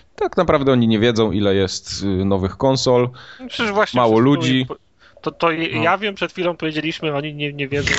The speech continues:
Speaker 3: <laughs> Po pierwsze, nie Gearbox, tylko,
Speaker 1: Y,
Speaker 3: tylko Australia.
Speaker 1: Tak, tak.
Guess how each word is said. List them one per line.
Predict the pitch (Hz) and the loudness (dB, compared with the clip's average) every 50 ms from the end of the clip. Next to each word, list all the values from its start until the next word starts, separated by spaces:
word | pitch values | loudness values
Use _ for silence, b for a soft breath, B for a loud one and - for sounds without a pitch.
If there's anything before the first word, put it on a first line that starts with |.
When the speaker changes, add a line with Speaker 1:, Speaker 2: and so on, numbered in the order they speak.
| - 175 175 180 202 185 - - 202 | 0 0 0 0 -2 -2 0 -2 -4
Speaker 3:
<laughs> | - - - - 208 - _ - - | -4 -4 -4 -6 -6 -6 _ -2 -2
Po | 143 123 | -2 0
pierwsze, | - 143 135 147 165 160 - - 156 151 | 2 2 0 0 0 -2 -2 0 0 2
nie | 147 160 170 165 | 2 0 0 0
Gearbox, | 147 147 151 151 139 135 135 135 - - - | 0 0 -2 -2 0 -2 -4 -4 -4 -6 -10
tylko, | 135 127 123 - 127 120 117 113 110 110 110 - | -10 -8 -6 -4 -4 -2 -2 -4 -4 -6 -6 -2
Speaker 1:
Y, | 127 135 135 127 127 127 123 | 0 2 2 2 2 0 -2
Speaker 3:
tylko | 131 110 110 - | -6 -8 -12 -14
Australia. | _ _ - - 120 107 104 101 101 104 B B B B B B B | _ _ -6 -4 -2 -2 -2 -4 -6 -6 B B B B B B B
Speaker 1:
Tak, | - 113 107 101 92 - - | -2 0 0 0 -2 -4 -4
tak. | - 104 98 | -2 -2 -2